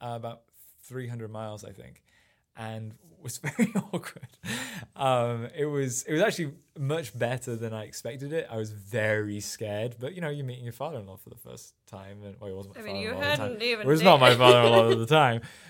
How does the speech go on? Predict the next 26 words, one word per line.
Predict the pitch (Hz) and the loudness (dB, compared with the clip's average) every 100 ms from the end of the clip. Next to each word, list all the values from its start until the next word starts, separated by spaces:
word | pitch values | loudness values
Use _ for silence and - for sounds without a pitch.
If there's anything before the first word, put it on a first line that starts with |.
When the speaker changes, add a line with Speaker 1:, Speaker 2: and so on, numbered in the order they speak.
| - 135 | -4 4
Speaker 1:
but | 147 143 - | 6 4 2
meeting | 151 170 151 | -2 0 -2
the | |
person | 131 151 127 127 | 0 0 0 -2
who | 131 | -2
I | 127 | -2
knew | 135 | -2
was | 127 110 | -4 0
gonna | 175 151 | 0 0
be | 117 | -4
my | 107 | -6
father-in-law, | - 107 101 107 107 - - | -6 -8 -8 -12 -14 -16 -12
and | 117 113 110 110 117 127 | -8 -6 -6 -6 -6 -6
that | 147 | -4
was | 135 | -4
very | 113 123 120 | -4 -4 -4
nerve-wracking | 117 117 113 107 110 113 110 | -2 -4 -4 -6 -8 -8 -8
and | 107 107 | -8 -10
kind | 104 | -10
of | 101 98 - _ 147 | -10 -12 -20 _ -16
just, | 113 - _ _ _ | -14 -14 _ _ _
he | 147 | -4
actually | 185 - 127 | -2 -4 -10
texted, | - - - - 117 113 _ _ _ _ _ | -10 -12 -10 -10 -10 -12 _ _ _ _ _
uh, | 120 110 | -10 -10
my | 110 110 107 | -10 -10 -12